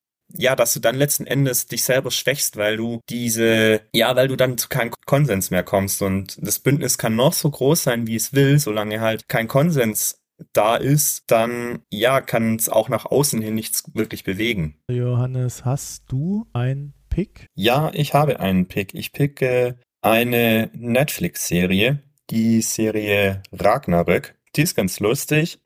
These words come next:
Speaker 1: spielt in einem Dorf, in einem norwegischen Fjord. Die Story ist so, dass die nordischen Götter als Hauptperson der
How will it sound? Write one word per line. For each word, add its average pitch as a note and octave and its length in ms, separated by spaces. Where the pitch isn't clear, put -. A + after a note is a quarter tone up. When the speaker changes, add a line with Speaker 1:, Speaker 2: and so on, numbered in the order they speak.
Speaker 1:
spielt D3+ 480
in B2 160
einem A2 520
Dorf, C3+ 480
in A#2+ 180
einem A#2 300
norwegischen G#2+ 720
Fjord. C3 580
Die C3 80
Story C3+ 460
ist - 340
so, A#2 240
dass G#2+ 640
die G#2+ 600
nordischen A2+ 640
Götter C#3+ 640
als G#2 260
Hauptperson G#2 640
der F#2+ 460